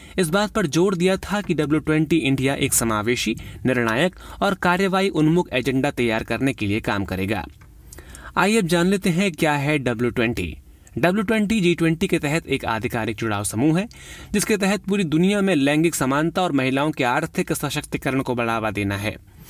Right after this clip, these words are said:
इसे दो हज़ार पन्द्रह में तुर्की की जी ट्वेंटी अध्यक्षता के दौरान स्थापित किया गया था। इसका प्राथमिक उद्देश्य ये सुनिश्चित करना है कि लैंगिक विचारों को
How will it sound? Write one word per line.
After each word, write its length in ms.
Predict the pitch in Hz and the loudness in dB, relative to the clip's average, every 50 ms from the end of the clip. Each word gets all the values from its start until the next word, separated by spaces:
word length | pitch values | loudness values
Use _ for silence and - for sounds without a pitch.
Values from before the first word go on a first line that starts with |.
| - - - - - - | -16 -16 -16 -8 -4 -2
इसे 160 | 147 147 151 | 0 2 2
दो 140 | 127 143 139 | 2 2 2
हज़ार 200 | 135 127 131 123 | 2 2 0 0
पन्द्रह 360 | - - 127 143 165 180 175 | 0 0 2 2 2 2 2
में 180 | 170 180 196 190 | 2 0 0 0
तुर्की 380 | - 160 151 147 - 185 180 | 0 2 2 2 2 2 0
की 160 | 147 147 143 120 | 2 2 0 2
जी 140 | 120 123 | 2 0
ट्वेंटी 340 | 113 120 127 123 127 110 123 | 0 0 0 0 0 2 0
अध्यक्षता 560 | 117 107 104 107 120 117 - 143 120 139 143 | 0 0 0 -2 -2 -2 -4 -4 -4 -2 -2
के 140 | 131 - 117 | -2 -2 -4
दौरान 360 | 107 110 110 120 147 185 196 - - - - 160 | -2 -2 0 0 0 0 -2 -4 -10 -8 -4 -2
स्थापित 440 | 143 - - 151 247 - 117 107 - | -2 0 0 -2 -2 -2 -4 -4 -2
किया 180 | 113 104 104 | 0 0 0
गया 180 | 101 104 104 107 | 0 -2 -2 -2
था। 220 | - 104 95 - - - - - - - - - - - - 190 | -4 -6 -10 -10 -12 -18 -20 -20 -20 -18 -16 -16 -12 -6 -2 0
इसका 180 | 180 - 233 | 0 0 0
प्राथमिक 460 | 214 - 196 196 190 208 214 220 - 202 | 0 0 0 0 2 2 0 0 2 0
उद्देश्य 520 | 190 165 160 202 214 190 - - 208 - - | 0 0 2 2 2 2 0 -2 -4 -4 -4
ये 100 | 131 120 | -6 -6
सुनिश्चित 400 | - - 139 143 - - 139 - | -2 0 0 0 0 0 -4 -4
करना 320 | - 127 120 127 151 170 151 | -2 -2 0 2 2 2 2
है 180 | 151 175 196 | 2 0 0
कि 140 | 185 - 143 | 0 0 0
लैंगिक 400 | 123 117 113 123 127 131 131 123 | 2 2 2 2 0 0 0 0
विचारों 400 | 117 107 117 113 113 127 147 151 | -2 -2 0 0 0 0 0 0
को 200 | - 180 196 | 0 0 -2